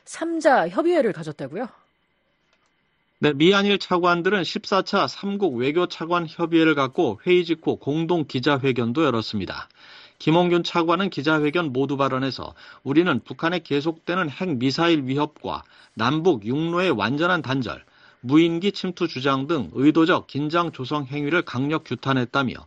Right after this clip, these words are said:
Speaker 2: 북한 도발에 대해 견고한 한미 연합 태세를 유지하면서 단호히 대응하며 한미일 긴밀 공조 아래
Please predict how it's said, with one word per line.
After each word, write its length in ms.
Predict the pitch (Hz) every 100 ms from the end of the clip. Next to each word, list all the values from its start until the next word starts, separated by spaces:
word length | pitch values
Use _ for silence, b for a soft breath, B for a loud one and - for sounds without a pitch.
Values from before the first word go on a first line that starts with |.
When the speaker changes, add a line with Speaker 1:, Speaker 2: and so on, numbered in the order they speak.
| B B B B -
Speaker 2:
북한 280 | 143 180 175
도발에 380 | 156 156 156 147
대해 220 | 180 120
견고한 500 | - 139 147 165 156
한미 340 | - 180 180
연합 280 | 139 143 139
태세를 380 | 143 135 156 170
유지하면서 760 | 131 135 135 131 123 156 - -
단호히 400 | 117 143 165 170
대응하며 460 | 147 147 147 123 71 _ B B
한미일 500 | - 175 170 175 156
긴밀 400 | - 139 151 160
공조 400 | 160 131 135 135
아래 260 | 135 85